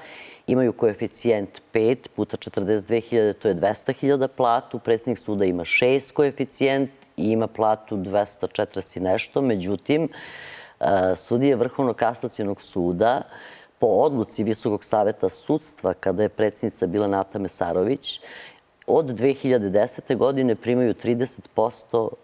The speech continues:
a, povećanja na platu zbog nedostajućeg broja sudija.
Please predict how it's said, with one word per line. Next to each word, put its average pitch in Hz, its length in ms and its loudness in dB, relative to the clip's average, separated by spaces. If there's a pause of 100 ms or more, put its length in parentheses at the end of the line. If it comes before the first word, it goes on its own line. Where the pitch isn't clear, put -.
a, 90 180 0
povećanja 104 640 -2
na 101 100 0
platu 104 520 -2
zbog 113 380 0
nedostajućeg 101 760 -2
broja 95 400 2
sudija. 85 600 0